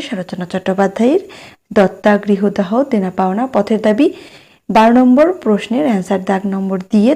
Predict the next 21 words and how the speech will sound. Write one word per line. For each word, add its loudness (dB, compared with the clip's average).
তোমরা 2
পরপর 6
সালগুলো -2
কিন্তু -2
লিখবে, 0
যে 0
কত 0
সালে 2
দত্তা, -2
গৃহদাহ 0
প্রকাশিত -4
হয়, -6
দেনা -2
পাওনা, -4
পথের -6
দাবি। 0
প্রত্যেকটা 2
প্রশ্নের -2
সালই -4
কিন্তু -8
এখানে -6